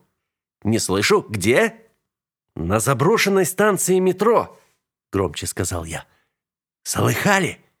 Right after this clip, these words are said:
На заброшенной, мать его, станции метро!» Он выдержал паузу, видимо, давая возможность подписчикам осознать сказанное.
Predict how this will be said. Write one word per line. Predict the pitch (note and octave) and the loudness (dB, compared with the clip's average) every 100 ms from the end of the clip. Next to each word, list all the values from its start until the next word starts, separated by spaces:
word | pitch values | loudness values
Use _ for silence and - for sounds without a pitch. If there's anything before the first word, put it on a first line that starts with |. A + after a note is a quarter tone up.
| _ _ _ | _ _ _
На | G2 G2+ C#3 F3 | -2 2 2 4
заброшенной, | G3+ F3+ G#3+ A3+ - A#2+ F#2+ F#2 | 2 2 2 2 0 -2 -2 -2
мать | F#2+ B2+ F3+ D#3+ - | -2 0 0 0 -4
его, | G2+ F2 - - | -4 -4 -6 -12
станции | - - - A3 G3+ C3+ - E2+ - _ - | -8 -6 0 2 2 0 -4 -6 -8 _ -6
метро!» | F#2+ E3 A3 F#3 - D#3 A3 F3+ - _ _ _ _ _ _ _ _ - | 0 2 4 2 0 0 2 2 -2 _ _ _ _ _ _ _ _ -4
Он | C3+ F#2 | -2 -2
выдержал | E2+ F2+ F2+ - F2 | -4 -6 -4 -4 -4
паузу, | - B2+ B2 B2 C3 - | -2 -2 0 0 -2 -4
видимо, | A#2 G#2+ A#2+ A2 | -4 0 0 0
давая | G#2 G#2+ G2+ | 0 0 0
возможность | G2 F#2+ F#2+ F#2 F2+ G2 - | 0 -2 -2 -2 -2 -4 -4
подписчикам | G2+ - A2+ - - G#2+ - | -6 -6 -6 -4 -2 -2 -2
осознать | G2+ - G2 E2+ F2+ - - | -6 -4 -6 -4 -6 -8 -16
сказанное. | - F2 D2+ C#2+ B1 | -8 -8 -8 -10 -12